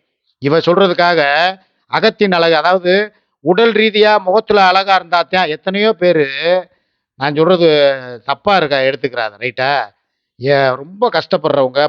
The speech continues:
பார்க்கறதுக்கே அழகு இல்லாத இருக்கிறவங்க கூட, கூட எவ்வளோ பேர் குடும்பம் நடத்துறாங்க. ஏதோ கட்டி வச்சிட்டாங்கங்கிறதுக்காக, கல்லானாலும் கணவன், புல்லானாலும் புருஷங்கிறதுக்காக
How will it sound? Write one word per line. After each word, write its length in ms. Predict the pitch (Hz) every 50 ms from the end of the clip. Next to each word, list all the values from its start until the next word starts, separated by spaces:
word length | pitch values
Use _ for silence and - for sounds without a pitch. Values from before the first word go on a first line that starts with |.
| - 131
பார்க்கறதுக்கே 480 | 139 165 - - 170 165 160 131 180 170 131
அழகு 220 | 131 156 170 165 170
இல்லாத 280 | 170 175 175 180 180 175
இருக்கிறவங்க 460 | 165 156 143 120 135 143 139 131 131 127
கூட, 160 | - 143 139 131
கூட 200 | 123 143 147 143 127 123 123 139 156 170 175 175 _ _ _ _ _ _ 127
எவ்வளோ 300 | 139 147 156 170 185 190
பேர் 240 | 165 175 175 -
குடும்பம் 260 | - 165 175 175 156 139
நடத்துறாங்க. 400 | 123 - - - 107 98 95 92 _ _ _ _ _ _ _ _
ஏதோ 240 | 127 127 135 143 170 175 - -
கட்டி 300 | - 123 110 - - 185
வச்சிட்டாங்கங்கிறதுக்காக, 1120 | 147 139 127 - 180 160 - 180 175 170 170 180 185 175 165 156 147 143 - 139 135 135 131 160 196 226 233 - _ _ _ _ _ -
கல்லானாலும் 640 | 139 147 165 180 180 180 170 170 165 165 160 151 -
கணவன், 340 | 147 147 147 160 196 202 -
புல்லானாலும் 560 | _ 160 175 196 196 190 180 175 165 165 151 131
புருஷங்கிறதுக்காக 840 | 151 151 - - 165 156 143 143 139 135 139 143 156 165 185 208